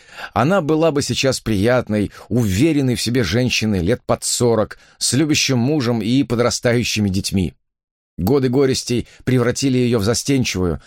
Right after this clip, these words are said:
одинокую старую деву, которая одевалась и двигалась так, будто хотела оставаться невидимой. Но, глядя на печальную карикатуру, в которую превратилось её лицо, я не рискнул бы осуждать ни молодых людей,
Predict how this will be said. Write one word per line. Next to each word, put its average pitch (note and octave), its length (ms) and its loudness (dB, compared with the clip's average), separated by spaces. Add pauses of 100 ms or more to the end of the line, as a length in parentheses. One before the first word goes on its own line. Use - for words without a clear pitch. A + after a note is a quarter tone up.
(160)
одинокую B2+ 560 0
старую B2 400 0
деву, G#2+ 380 0
которая G#2 340 0
одевалась G#2+ 540 0 (160)
и - 100 0
двигалась B2 500 0
так, C#3 300 -2 (200)
будто B2 360 0
хотела A#2+ 380 0
оставаться G#2+ 540 0
невидимой. E2 580 -2 (440)
Но, D3+ 340 2 (500)
глядя B2+ 400 2
на B2 120 0
печальную B2 560 0
карикатуру, B2 640 0 (220)
в - 100 -16
которую A#2+ 340 0
превратилось A#2 680 0
её G#2 160 2
лицо, C3 420 0 (280)
я B2 300 2
не C#3+ 140 0
рискнул D3+ 460 0
бы G2 120 0
осуждать G#2+ 600 -2
ни E3 220 0
молодых F2+ 400 -2
людей, C3+ 440 0